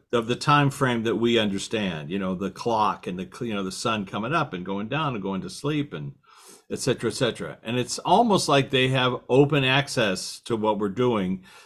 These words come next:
but it's not like they're nosy and, <laughs> and paying attention,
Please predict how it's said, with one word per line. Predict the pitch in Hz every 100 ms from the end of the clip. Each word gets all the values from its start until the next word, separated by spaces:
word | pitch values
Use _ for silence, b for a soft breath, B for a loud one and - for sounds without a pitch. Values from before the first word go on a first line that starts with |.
| b
but | 185
it's | 185 185 -
not | 208 240 233
like | 180 165 151 139 -
they're | 131 131 131 135 135 - _ 127
nosy | 127 180 175 117 92 113 - -
and, | 113 120 - B B B
<laughs> | B B
and | 196 170
paying | 131 151 131
attention, | - 135 131 135 120